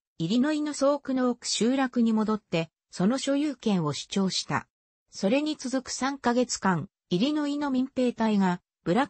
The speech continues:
クホークと、その一隊、約四百名をミシシッピ川の東岸に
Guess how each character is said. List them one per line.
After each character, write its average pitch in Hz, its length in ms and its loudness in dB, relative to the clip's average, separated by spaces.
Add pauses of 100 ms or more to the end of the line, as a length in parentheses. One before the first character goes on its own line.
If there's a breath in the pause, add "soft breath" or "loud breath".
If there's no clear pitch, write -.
ク 285 120 0
ホ 262 200 2
ー 247 60 -6
ク - 100 -20
と、 175 220 2 (220)
そ 214 160 2
の 262 100 0
一 254 120 -4
隊、 180 340 -2 (220)
約 196 240 0
四 240 260 2
百 285 260 -2
名 262 200 2
を 175 100 2
ミ 156 160 2
シ 214 140 -2
シ 247 140 -2
ッ 226 140 -6
ピ 269 120 0
川 254 260 2
の 226 120 0
東 226 240 2
岸 247 180 2
に 240 120 2